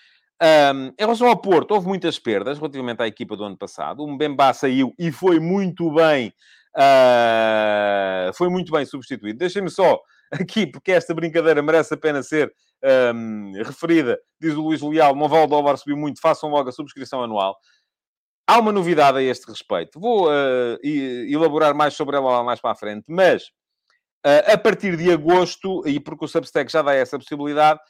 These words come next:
as subscrições vão passar a ser em euros. Isto é, em vez dos, eh, cinco dólares, que neste momento são quatro euros e noventa e qualquer coisa, eh, vão passar a ser cinco euros. Se o dólar continuar a subir, de facto,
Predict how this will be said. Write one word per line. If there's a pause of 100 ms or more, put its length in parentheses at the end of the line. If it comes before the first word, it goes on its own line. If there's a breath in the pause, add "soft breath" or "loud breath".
(140 soft breath)
as
subscrições
vão
passar
a
ser
em
euros.
Isto
é, (280 soft breath)
em
vez
dos,
eh, (260)
cinco
dólares,
que
neste
momento
são (120)
quatro
euros
e
noventa
e
qualquer
coisa, (260)
eh,
vão
passar
a
ser
cinco
euros.
Se
o
dólar
continuar
a
subir, (200)
de
facto,